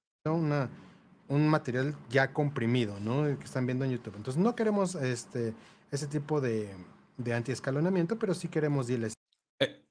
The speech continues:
Speaker 2: algo interesante aquí en este punto, porque él dice muchas cosas y él mismo se, se delata. Él dice aquí en este punto que él sube a YouTube material comprimido, que pos-, hay, posiblemente la calidad de imagen no sea buena. Y es que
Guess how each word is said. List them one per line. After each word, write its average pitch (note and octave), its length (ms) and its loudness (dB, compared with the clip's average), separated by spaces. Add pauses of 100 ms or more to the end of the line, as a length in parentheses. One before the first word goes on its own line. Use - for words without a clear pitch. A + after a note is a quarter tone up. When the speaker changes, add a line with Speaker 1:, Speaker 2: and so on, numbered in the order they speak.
Speaker 2:
algo A3 180 10
interesante F#3+ 540 10
aquí E3+ 100 8
en D#3+ 100 10
este D#3 200 8
punto, C#3+ 340 8
porque C3+ 220 8
él D3+ 40 12
dice F3+ 200 10
muchas F3+ 340 8
cosas D#3 400 6
y C3 180 8
él D#3+ 120 10
mismo E3+ 260 12
se, C#3 380 8 (180)
se B2+ 580 4
delata. A#2+ 560 8 (460)
Él B2 160 8
dice F3 240 12
aquí E3 160 6
en E3 80 8
este D3 220 8
punto D3+ 400 8
que B2 220 6
él C#3+ 360 8 (220)
sube C#3 240 8
a - 40 12
YouTube C#3+ 300 8
material B2+ 600 6 (100)
comprimido, A#2+ 800 6
que C3+ 140 4
pos-, A2 400 2
hay, C#3+ 320 8
posiblemente C#3+ 880 6
la C3+ 300 12
calidad C#3+ 480 12
de A#3+ 100 10
imagen F#3+ 500 12
no D#3+ 140 10
sea F3+ 240 8
buena. D3 400 12
Y C3 80 10
es E3+ 140 8
que A3 180 12